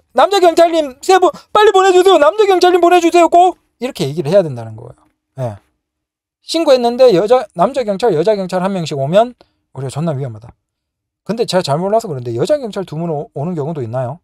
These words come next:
바로 막 현행범이고 막 씨, 폭력, 막 쌈박질하고 칼로 막 쫓아오고 있는데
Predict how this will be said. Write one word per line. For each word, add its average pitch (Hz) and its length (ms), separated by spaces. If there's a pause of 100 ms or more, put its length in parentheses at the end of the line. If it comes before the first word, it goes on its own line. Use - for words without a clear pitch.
(420)
바로 135 200
막 143 160 (440)
현행범이고 180 560
막 117 180
씨, - 160 (100)
폭력, 208 280 (760)
막 - 120
쌈박질하고 170 640
칼로 190 360
막 135 180
쫓아오고 160 360
있는데 120 340